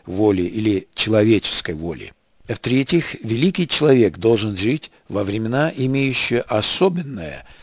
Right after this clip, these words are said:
и особенно большое влияние на развитие дальнейших судеб человечества, дорогие друзья. Поэтому так важно знать, э, биографию или личность этого человека. Он должен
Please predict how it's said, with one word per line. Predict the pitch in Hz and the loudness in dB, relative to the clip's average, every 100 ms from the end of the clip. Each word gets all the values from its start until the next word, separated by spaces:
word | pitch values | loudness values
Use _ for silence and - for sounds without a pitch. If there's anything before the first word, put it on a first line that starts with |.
| _ | _
и | 117 | -2
особенно | 110 95 - 143 127 120 113 98 - - | 0 0 2 2 2 2 0 -2 -8 -8
большое | 95 95 - 139 110 87 | -4 -4 0 2 2 2
влияние | 95 151 165 139 - - _ | 0 0 0 -2 -6 -14 _
на | 104 107 | -4 -2
развитие | 92 85 147 131 127 110 - | -2 -2 -4 0 2 2 -2
дальнейших | 92 87 101 151 147 - 127 | -6 -4 -2 -2 -2 -4 -6
судеб | - - 123 110 107 - _ _ - | -6 0 2 2 -2 -4 _ _ -10
человечества, | 101 87 90 104 101 - 101 95 - _ - | -4 -2 -2 -4 -4 -2 -2 -2 -6 _ -8
дорогие | 101 90 85 95 95 92 - _ _ | -4 -4 -4 -2 -2 -2 -6 _ _
друзья. | - 92 92 82 80 - - - - | -12 -8 -8 -8 -10 -12 -20 -18 0
Поэтому | 143 202 185 170 147 | 2 4 4 4 4
так | 143 135 | 2 0
важно | 131 151 110 85 92 | 2 4 2 0 -6
знать, | 82 104 120 107 - _ - - | -4 -2 -2 -2 -8 _ -20 -14
э, | - 85 | -8 -4
биографию | 107 104 107 123 123 - 110 98 | 0 0 2 2 2 2 2 2
или | 95 95 95 87 - - _ - | 0 0 0 0 -4 -18 _ -6
личность | 110 139 - 113 107 - - - | -2 -2 -2 -2 -2 -2 -8 -6
этого | 101 98 90 - | -4 0 -2 -4
человека. | - 101 85 76 - - - _ - - _ _ | -6 -4 -4 -6 -14 -18 -20 _ -20 -20 _ _
Он | 247 147 147 131 | 4 4 4 8
должен | 131 131 117 127 | 10 10 8 2